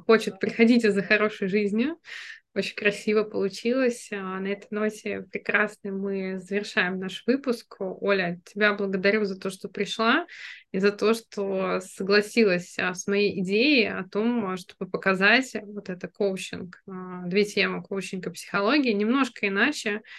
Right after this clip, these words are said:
а, чем это обычно принято в школах и в, ну, скажем так, во вс-, во всей среде, которая касается коучинга по стандарту Моисеев.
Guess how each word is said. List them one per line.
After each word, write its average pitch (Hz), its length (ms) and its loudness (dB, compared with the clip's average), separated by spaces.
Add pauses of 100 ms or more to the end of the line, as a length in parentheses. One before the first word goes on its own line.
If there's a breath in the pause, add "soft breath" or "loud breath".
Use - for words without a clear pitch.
(460 loud breath)
а, 180 220 -2
чем 226 280 4
это 185 360 0
обычно 202 640 4
принято 226 460 6
в 170 60 -12
школах 262 640 0
и 196 300 0
в, - 100 -14 (1400)
ну, 214 220 0
скажем 185 400 -2
так, 175 220 -2
во 190 120 0
вс-, - 180 -10
во 208 160 4
всей 226 260 4
среде, 226 500 2
которая 202 460 0
касается 220 640 0
коучинга 214 500 -2
по 175 60 -14
стандарту 190 540 -4
Моисеев. 180 400 -8